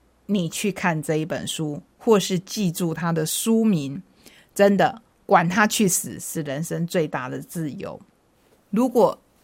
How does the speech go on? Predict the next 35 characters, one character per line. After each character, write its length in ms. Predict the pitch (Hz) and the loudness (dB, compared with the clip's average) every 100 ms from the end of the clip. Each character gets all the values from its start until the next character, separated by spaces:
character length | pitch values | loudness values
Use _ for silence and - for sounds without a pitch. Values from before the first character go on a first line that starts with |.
| - | -6
你 240 | 202 185 | -4 -4
可 300 | - - 202 | -4 0 2
以 300 | 214 170 - _ _ | 2 -2 -8 _ _
先 280 | - - 214 | -6 0 2
放 260 | - 220 196 | 4 4 4
过 180 | 208 | 2
自 220 | 185 190 170 | 2 -2 -8
己， 260 | - 135 - _ _ _ | -8 -14 -16 _ _ _
我 140 | - 185 | -6 -4
相 260 | 165 196 | 0 0
信 240 | 196 208 180 | 0 -2 -4
很 360 | - - 170 156 | -6 0 0 0
多 200 | 175 180 | -4 -4
事 200 | - 185 | -4 -8
情 380 | - - 143 - _ _ _ | -8 -8 -8 -10 _ _ _
会 180 | 202 170 | -2 0
慢 280 | 170 190 | 2 2
慢 280 | 180 180 160 | 2 0 -2
的 140 | 143 127 | -4 -6
好 300 | - 139 175 | -4 -2 0
转 260 | 165 143 | -2 -4
起 220 | 165 - | -6 -8
来， 200 | 131 101 - - _ | -8 -10 -12 -20 _
这 140 | - 196 | -2 0
也 140 | 156 | 0
是 180 | - 170 | -4 -4
最 200 | 170 180 | -2 -2
近 240 | 175 170 - | -2 -6 -4
我 200 | 170 185 | -2 -2
给 180 | 165 147 | -4 -6
自 160 | - | -4
己 140 | 175 139 | -4 -4
的 140 | 147 | -8
鼓 220 | 156 135 | -10 -10
励。 240 | 165 160 | -8 -8